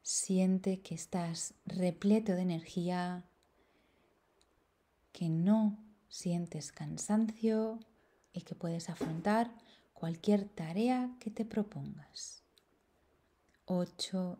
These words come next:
nueve, uno, ocho, cero, uno, cuatro, nueve, uno, cinco, seis, cuatro,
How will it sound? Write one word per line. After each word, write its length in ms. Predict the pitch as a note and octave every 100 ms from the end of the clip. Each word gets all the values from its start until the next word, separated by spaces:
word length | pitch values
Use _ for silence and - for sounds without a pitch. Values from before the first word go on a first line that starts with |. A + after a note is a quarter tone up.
| -
nueve, 760 | F3+ F3 E3+ E3+ F3 E3+ F3 - -
uno, 440 | D#3 D#3 C#3 D3 - _
ocho, 680 | F3 F#3 G3+ - A3 G#3+ A3 - - _ _ _ _ _ _ _ _ _ _ _ - _ _ _ _ _ _
cero, 560 | - E3+ E3+ F3 F3 - _
uno, 400 | E3 D3 C#3 C#3+ _
cuatro, 760 | - F3 F3 F3 F#3+ F3+ F3 F3+ _ _ _ _ _ _ _ _ _ _ _ _ _ _ _ _ _ _
nueve, 680 | F3 E3+ E3 D#3+ E3 E3 - _ -
uno, 440 | D#3 D3+ D3 D3 - _ _
cinco, 720 | F3+ F3+ F3 F3 F3+ F3+ F3 - _ _ _ _ _ _ _ _ _ _ _ _ _ _ _
seis, 680 | - - D#3 D3 C3+ - -
cuatro, 720 | F#3+ G3+ G#3 G#3+ G#3+ G#3